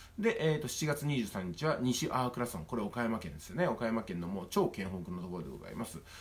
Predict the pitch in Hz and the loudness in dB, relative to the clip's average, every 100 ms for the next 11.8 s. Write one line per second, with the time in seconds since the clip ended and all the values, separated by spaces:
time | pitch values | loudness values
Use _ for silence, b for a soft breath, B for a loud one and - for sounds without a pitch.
0 | B - 101 - 180 220 233 247 220 139 | B -2 0 2 4 4 2 0 4 4
1 | 110 127 - 143 151 135 110 139 95 104 | 6 2 0 -2 2 2 2 2 2 -2
2 | 101 123 - 101 - 92 87 - 101 92 | 2 0 2 -2 -4 -4 -4 -4 -4 -2
3 | 110 147 - 85 87 82 80 80 - - | 0 0 0 -4 -4 -6 -4 0 0 -2
4 | B B 85 90 85 71 151 151 185 - | B B -6 -2 -2 -4 -4 0 0 -2
5 | - - 110 117 120 117 113 107 104 101 | -14 -12 -4 2 2 2 0 0 0 0
6 | - - - - - 113 104 87 85 - | -4 -10 -16 -12 -4 0 0 0 -4 -8
7 | - 135 135 85 78 - - - 53 - | -6 -2 0 -2 -6 -8 -10 -12 -14 -8
8 | 113 127 123 143 175 - 123 143 151 151 | -2 0 0 -2 -2 -4 -2 0 0 0
9 | 127 76 - 60 - - B B B - | -2 -2 -6 -10 -12 -14 B B B 0
10 | 120 143 147 156 185 165 95 80 95 180 | 0 2 0 2 4 4 2 0 0 0
11 | - - 82 - - 76 123 135 | -2 -6 -8 -10 -14 -8 -6 -6